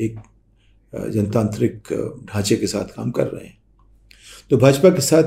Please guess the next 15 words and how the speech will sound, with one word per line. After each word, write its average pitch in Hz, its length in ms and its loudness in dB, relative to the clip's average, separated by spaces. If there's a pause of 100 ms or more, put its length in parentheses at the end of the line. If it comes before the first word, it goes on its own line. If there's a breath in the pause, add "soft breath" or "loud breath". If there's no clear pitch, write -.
(160)
ये 139 200 6
है 165 80 8
कि, - 300 -2 (240)
अ, 120 260 -2 (120)
उन्होंने, 156 440 4
अ, 160 180 -6 (2000)
सरकार 139 440 4
को, - 500 -4
के 123 80 6
नाम 123 160 6
पे 127 120 0
जो 117 140 6
भी 127 120 0
कहा 90 180 -4
हो, 82 220 -8